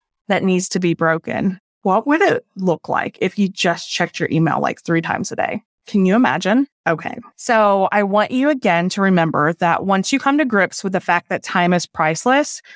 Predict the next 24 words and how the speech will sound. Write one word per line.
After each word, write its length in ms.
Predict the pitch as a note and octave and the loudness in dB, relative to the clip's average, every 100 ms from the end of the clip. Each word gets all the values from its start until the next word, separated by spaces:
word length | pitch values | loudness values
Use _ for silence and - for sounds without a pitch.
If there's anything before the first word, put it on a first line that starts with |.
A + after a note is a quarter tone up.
| - - | -20 -6
you 720 | F#3+ F#3 G3 G#3+ C4 D4 D4+ - | 0 2 4 4 4 4 2 2
are 80 | G3+ | -2
going 280 | F#3+ F#3+ G#3+ | 0 2 2
to 120 | C4 | 2
realize 800 | A3+ E4 A#3 F#3 F3+ F3+ G3 - F#3 | 2 4 4 4 4 2 0 -6 0
that 580 | F3+ F3 F3 E3+ - - _ _ _ _ | 2 4 2 0 -2 -14 _ _ _ _
it's 140 | G#3+ - | -14 -6
time 540 | - C4 B3 E3+ E3 - _ _ _ _ | -2 0 2 0 -2 -6 _ _ _ _
to 120 | - | -6
start 240 | G#3+ A3+ A3+ | 0 0 0
paying 240 | A3+ A3+ | 2 2
attention 580 | G#3+ A3 A3 - F3+ F3+ | 2 2 2 2 2 0
to 160 | - G3 | -2 -2
where 300 | F#3 F#3 F#3+ | 2 2 2
your 160 | G3 G3 | 0 -2
time 360 | - F3+ F3+ | 0 0 2
goes. 440 | E3+ C#3 C3+ G#3+ - | 2 0 -2 -4 -6
It's 140 | G#3+ | -2
okay 480 | A3+ - A#3 A3+ F#3+ - | -2 0 0 0 -2 -6
to 100 | G3 | -4
set 240 | G3 - | -4 0
boundaries. 720 | F3 F#3 F3 A#2+ F2 - - _ _ F#3+ | 0 2 0 0 -2 -4 -10 _ _ -2
There 260 | G#3 A3 | 2 4
was 300 | A#3 A3 F#3+ | 2 0 -2